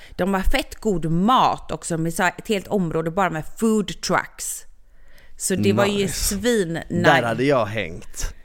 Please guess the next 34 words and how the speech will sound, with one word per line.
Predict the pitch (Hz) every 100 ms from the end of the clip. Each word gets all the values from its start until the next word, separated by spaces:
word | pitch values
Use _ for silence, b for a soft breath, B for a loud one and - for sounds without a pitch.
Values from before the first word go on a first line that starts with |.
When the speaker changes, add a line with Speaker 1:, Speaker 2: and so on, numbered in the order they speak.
| b -
Speaker 1:
Ja, | 214 240 226 -
det | 180
gjorde | 202 190 156
jag | 151 131
med. | 135 - 190
Där, | 175 165 - - -
men, | 185 175 -
och | - 214
sen, | 208 190
men | 196 190
sen | 180 190
när | 190
vi | 220 202
var, | 175
hade | 165 180 170
så | 180
här | 160
artist, | - 202 175 - - -
du | 170
vet, | 170
när | 170
det | 165
var | 160
våran | 165 175 160 175
kväll | - 208 156 156
då, | 139
då | 147
är | 170
det | 180
bara | 180 170 151
vi. | 170 180 101 113 208 b b b b b b b
Då, | 180 175 180 160 156 - -
då | 190 180 180 - - - -
kan, | 214 180